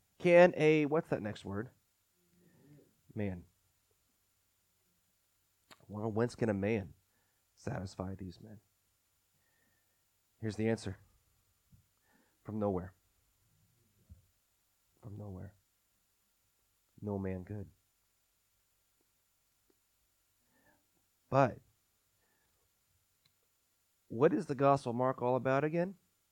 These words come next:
It's revealing Jesus Christ not as a man, but as the Son of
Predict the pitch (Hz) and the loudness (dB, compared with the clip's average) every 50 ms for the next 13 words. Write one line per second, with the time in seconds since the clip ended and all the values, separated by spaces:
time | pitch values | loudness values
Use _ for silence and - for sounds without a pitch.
0 | _ _ _ _ _ _ _ _ _ _ _ _ _ _ _ - 139 139 - - | _ _ _ _ _ _ _ _ _ _ _ _ _ _ _ -2 -2 -2 -2 0
1 | 139 139 135 123 117 143 165 185 190 180 165 156 143 127 110 123 135 135 131 120 | 0 0 0 2 2 4 4 4 4 4 2 2 0 -2 -2 -2 -2 -2 -2 -2
2 | 123 110 - - - - 147 165 139 110 98 101 98 - - - - _ - - | -2 -4 -4 -6 -6 -4 -2 0 0 -2 -2 -4 -8 -12 -18 -20 -20 _ -14 -10
3 | 104 107 117 135 160 185 - - _ - - 147 143 139 135 123 - - 123 127 | -4 0 2 4 4 2 0 -4 _ -6 -4 -2 0 0 -2 -4 -6 -4 -2 0
4 | 123 120 113 104 104 117 160 185 175 117 104 98 101 101 120 120 123 - - - | 2 2 0 -2 -2 -2 -2 -2 -2 -2 -4 -4 -2 0 2 2 0 0 -2 -2
5 | 120 120 123 123 120 107 101 110 131 135 135 139 143 156 160 165 151 - - - | 2 4 4 4 2 0 -2 -4 -2 -2 0 -2 -4 -6 -8 -12 -14 -18 -18 -16
6 | - - - 131 127 127 131 135 139 147 151 156 170 170 - _ _ _ _ _ | -14 -8 -4 -2 -2 -2 -2 -4 -6 -8 -10 -12 -14 -16 -20 _ _ _ _ _
7 | - - 120 117 117 117 117 110 113 110 - | -6 -2 0 0 0 0 -2 -4 -6 -12 -16